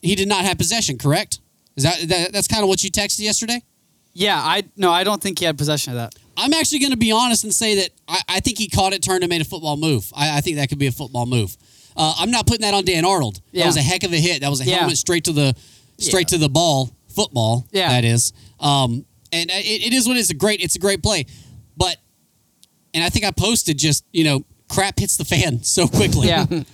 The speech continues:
Speaker 1: So, so quickly. Matt, real, real time, you were at the game. What, what was the, what was the energy?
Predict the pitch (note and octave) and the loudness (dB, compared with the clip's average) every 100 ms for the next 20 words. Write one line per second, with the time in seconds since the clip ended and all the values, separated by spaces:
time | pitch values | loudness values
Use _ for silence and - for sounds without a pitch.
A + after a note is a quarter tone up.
0 | - - C#3+ C4+ - - B3+ - A3 - | -6 0 2 4 4 2 2 2 0 2
1 | D3 - - E3 A3+ B3+ G3+ C4+ B3+ F#3+ | 0 0 -4 -2 0 0 2 4 4 2
2 | A#3 D4 C#4 A3+ G#3 A#3 A3 G#3+ - G#3 | 2 2 2 2 2 2 2 0 0 0
3 | F#3 F3+ F3+ F3 A3+ A3+ - G#3 C4 C4 | 2 2 2 2 0 0 0 0 2 2
4 | A3+ A#3 G#3 - - - - - - _ | 2 0 -2 -8 -20 -20 -20 -20 -20 _
5 | _ - D#4+ D4+ A#3 A#3 B3+ A#3 A#3 G#3+ | _ 2 2 2 0 2 2 2 0 0